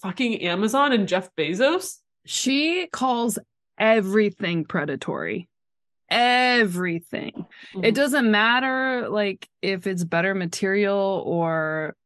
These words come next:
Speaker 2: you know, whatever. Well, our healthcare system is predatory.
Speaker 1: Right.
Speaker 2: Charging,
Speaker 1: Oh.
Speaker 2: like,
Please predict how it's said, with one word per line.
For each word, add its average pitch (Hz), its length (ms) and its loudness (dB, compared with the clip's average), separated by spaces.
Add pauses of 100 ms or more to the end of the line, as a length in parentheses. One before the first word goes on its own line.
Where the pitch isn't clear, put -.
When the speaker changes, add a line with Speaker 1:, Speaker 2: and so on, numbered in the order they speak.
(140)
Speaker 2:
you 190 140 0
know, 156 560 -4
whatever. 180 640 0 (440)
Well, 208 240 2
our 254 200 6
healthcare 285 580 -2
system 330 580 -2 (260)
is 190 180 6
predatory. 165 800 -6 (460)
Speaker 1:
Right. - 280 -2
Speaker 2:
Charging, 247 500 6
Speaker 1:
Oh. 294 40 0
Speaker 2:
like, 240 220 0